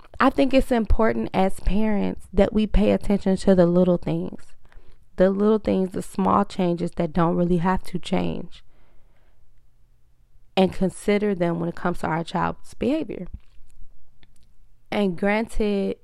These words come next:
you know, I definitely deserve to be happy. I definitely deserve to be at peace, but it's not hurting me. It's not killing me.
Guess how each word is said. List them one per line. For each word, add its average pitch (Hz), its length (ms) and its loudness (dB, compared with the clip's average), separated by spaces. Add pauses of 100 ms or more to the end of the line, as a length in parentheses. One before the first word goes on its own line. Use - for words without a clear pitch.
(480)
you 202 160 0
know, 170 500 -2 (420)
I 190 160 6
definitely 190 420 -2
deserve 175 640 -2
to 180 580 -4 (380)
be 180 160 -4
happy. 175 500 -2
I 175 100 -2
definitely 170 380 -4
deserve 160 600 -4
to 170 260 -4 (340)
be 196 180 0
at 170 140 2
peace, 185 300 4
but 185 140 0
it's 202 140 -8
not 214 200 0
hurting 160 400 -4
me. 165 160 -4
It's 165 120 -4
not 180 260 -2 (120)
killing 160 420 -2
me. 156 160 -8